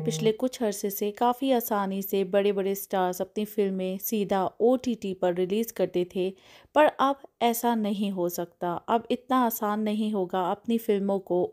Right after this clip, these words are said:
ओटीटी पर रिलीज करना। ओटीटी पर अब डायरेक्ट प्रीमियर नहीं होगा क्योंकि ओटीटी प्लेटफॉर्म्स ने अपनी पॉलिसीज को चेंज कर दिया है।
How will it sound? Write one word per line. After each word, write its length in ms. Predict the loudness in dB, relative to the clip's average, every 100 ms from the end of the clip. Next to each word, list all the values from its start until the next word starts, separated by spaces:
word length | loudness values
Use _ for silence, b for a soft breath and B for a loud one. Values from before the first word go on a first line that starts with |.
| 4
ओटीटी 540 | 4 4 -4 -4 -4
पर 220 | -2 -4 -2
रिलीज 360 | -2 -2 -4
करना। 440 | -4 -4 -4 -6 -8 -14 _ _ 4
ओटीटी 500 | 4 4 0 0 0
पर 220 | 2 2
अब 240 | 2 0 2
डायरेक्ट 500 | 4 4 4 2 0 -2
प्रीमियर 380 | 2 2 2 -2
नहीं 340 | 0 2 2 2
होगा 340 | 0 0 0
क्योंकि 300 | 0 -2 0 2
ओटीटी 420 | 2 2 -2 -2
प्लेटफॉर्म्स 760 | 0 2 2 0 2 2 0 -2
ने 180 | -2 -2
अपनी 240 | -4 0 2
पॉलिसीज 540 | 4 4 2 0 -2 0
को 220 | -2 -2
चेंज 360 | 2 2 2 -2
कर 220 | -4 -4
दिया 260 | -4 -4 -4
है। 300 | -4 -6